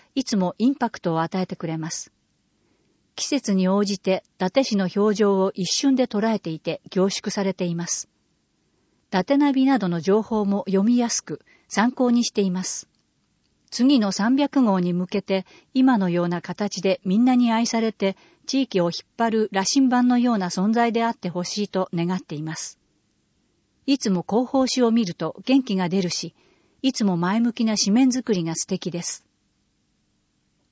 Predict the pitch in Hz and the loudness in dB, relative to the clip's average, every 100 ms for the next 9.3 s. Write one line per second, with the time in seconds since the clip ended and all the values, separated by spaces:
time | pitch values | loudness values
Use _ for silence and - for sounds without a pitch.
0 | _ _ _ _ - 214 320 320 254 277 | _ _ _ _ -4 -2 2 4 6 4
1 | 302 226 208 196 233 208 196 185 214 294 | 4 4 2 2 0 2 2 0 2 2
2 | 277 294 277 - 190 160 156 - _ 180 | 2 2 2 2 0 0 -2 -4 _ -4
3 | 185 311 285 - 208 202 175 - _ _ | 0 2 2 2 0 0 -2 -8 _ _
4 | _ _ _ - 226 294 294 285 - 269 | _ _ _ -2 2 4 4 2 0 -4
5 | 208 - 165 175 180 294 285 294 277 254 | -4 -4 -4 -2 -2 0 0 0 -2 2
6 | 262 262 262 254 196 180 175 175 - 285 | 2 2 0 0 -2 0 -2 -4 -2 2
7 | 277 196 180 - 180 226 220 214 233 233 | 2 2 0 -4 -2 0 0 2 2 2
8 | 165 165 185 185 185 175 180 175 170 170 | -2 -4 -4 -4 -6 -6 -6 -6 -6 -4
9 | 175 - - | -4 -6 -8